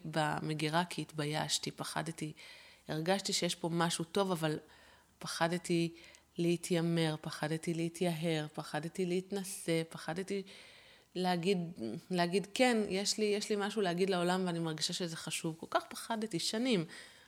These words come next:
ולא בדיוק חסר לי יותר מדי ביטחון עצמי, אבל פחדתי. ויש איזשהו משהו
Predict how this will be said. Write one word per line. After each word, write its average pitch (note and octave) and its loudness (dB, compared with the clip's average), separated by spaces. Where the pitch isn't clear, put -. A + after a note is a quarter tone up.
ולא F#3+ 4
בדיוק A3 4
חסר F3 2
לי E3 4
יותר D#3 0
מדי D3+ -2
ביטחון D3+ -6
עצמי, D3+ -4
אבל D3+ -6
פחדתי. G3 0
ויש G3+ 0
איזשהו A3+ 0
משהו G#3+ 0